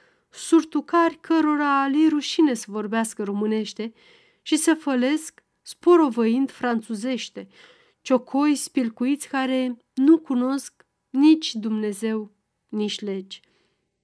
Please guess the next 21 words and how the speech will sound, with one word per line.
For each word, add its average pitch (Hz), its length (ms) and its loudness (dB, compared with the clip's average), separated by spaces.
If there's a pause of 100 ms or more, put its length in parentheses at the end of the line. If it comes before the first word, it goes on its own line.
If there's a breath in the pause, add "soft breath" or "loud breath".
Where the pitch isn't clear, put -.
(580)
„Dumneata 226 560 2
vezi 226 720 0
România 233 580 4
cu 233 180 -6
ochi 262 340 0
ungurești”, 220 720 -6 (540 soft breath)
zicea 339 360 -2
totdeauna 269 640 -2
Titu, 214 560 -10 (240)
încercând 302 640 4
să-i 254 200 -4
oprească 226 520 -4
ucările. 196 640 -8 (600)
Așa 226 380 0
crezi? 349 480 4 (800)
Dacă - 300 4
vei 320 200 6
trece 339 400 4
vreodată 269 480 -2
pe 240 100 -6
acolo, 254 680 -4